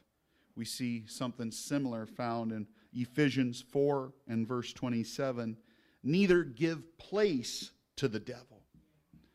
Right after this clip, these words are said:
There are a lot of temptations that can be avoided if people just stayed away from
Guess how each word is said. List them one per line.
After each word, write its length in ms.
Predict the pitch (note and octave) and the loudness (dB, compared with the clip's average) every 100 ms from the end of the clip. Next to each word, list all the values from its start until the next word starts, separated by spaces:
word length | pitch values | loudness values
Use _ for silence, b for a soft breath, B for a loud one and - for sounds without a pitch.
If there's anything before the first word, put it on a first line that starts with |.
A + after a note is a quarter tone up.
| b b b | b b b
There 180 | C3+ C#3 | 6 8
are 60 | C3+ | 8
a 80 | B2 | 4
lot 360 | C#3 D#3 D#3+ | 4 4 4
of 180 | C#3 - | 2 0
temptations 1120 | - D3 - E3+ E3+ - C#3 A2+ A2 - - _ - | 0 0 2 0 2 -2 -4 -6 -6 -10 -16 _ 0
that 200 | C3+ C3 | 0 2
can 160 | C#3 | 0
be 260 | B2 C#3 C#3 C3 | 2 0 0 -2
avoided 720 | A2 A#2+ D3+ C#3+ A2+ G#2+ G#2 b b b - | -2 0 4 4 2 -6 -12 b b b -4
if 220 | C#3+ - | -4 2
people 340 | D3+ C#3+ C#3+ B2 | 2 2 -4 -6
just 380 | C3 B2+ - | -8 -8 -10
stayed 320 | - B2+ C3+ C#3+ | -2 2 4 2
away 460 | A#2+ A#2+ A#2+ C3 B B B | 2 2 2 0 B B B
from 280 | - C3+ | 0 2